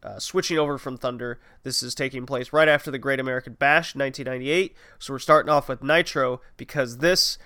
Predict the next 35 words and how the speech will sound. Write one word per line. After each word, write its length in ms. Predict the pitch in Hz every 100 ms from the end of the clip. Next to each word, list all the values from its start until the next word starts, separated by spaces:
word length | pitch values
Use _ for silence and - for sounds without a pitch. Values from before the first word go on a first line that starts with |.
| - -
as 140 | 131
I 40 |
mentioned 300 | 131 127 131
in 40 | 123
the 80 | 120
previous 500 | 175 175 156 147 143
episode, 580 | 131 135 - 127 123 - - -
I 100 | 147
believe 560 | 147 147 165 185 202 147
is 260 | 117 139
where 320 | 135 147 143 135
W 380 | 147 139 135
C 240 | 131 143 127 - 127
W 460 | 139 127 127 123 127 -
starts 400 | - - 180 156
heading 400 | 151 147 143 131 - _ - 135
downhill 720 | 151 139 139 131 135 131 131
in 120 | - 120
a 40 |
hurry. 500 | - 135 120 55 - _ _ _ _ _ _ -
And 80 |
I 40 | 131
wanna 280 | 131 135 131 _
catch 240 | - 165 147
it 80 |
all 300 | 151 143 139 -
in 160 | 208 214
its 200 | 160 -
glorious 640 | - 143 151 147 135 -
dumpster 400 | 143 131 - 127
fire 340 | 135 135 131
glory 480 | 127 120 139 127 120
in 120 | 120
real 280 | 123 123 120
time. 400 | - 110 90